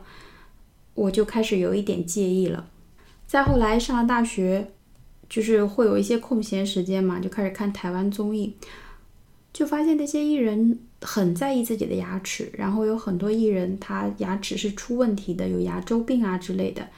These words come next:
有的人甚至做了全套的假牙。听他们描述的那个过程，我觉得更可怕了。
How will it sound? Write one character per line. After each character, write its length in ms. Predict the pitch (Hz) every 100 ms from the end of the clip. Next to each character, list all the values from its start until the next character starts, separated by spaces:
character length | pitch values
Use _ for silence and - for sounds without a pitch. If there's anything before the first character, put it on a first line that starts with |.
| - - -
有 140 | - 180
的 120 | 214
人 140 | 220
甚 220 | 226 247 226
至 100 | 208
做 220 | - 214
了 100 | 185
全 320 | 185 180 175
套 160 | 185 220
的 80 |
假 220 | 190 196 -
牙。 280 | 196 180 190 - - - - - -
听 160 | -
他 120 | 254 269
们 100 | 269
描 260 | 226 190
述 160 | 233 294
的 120 | 254
那 80 | 254
个 100 | 226
过 180 | 240 226
程， 160 | 226
我 80 | 202
觉 140 | 185
得 80 | 190
更 240 | 202 330 311
可 160 | -
怕 220 | 175 180
了。 160 | - -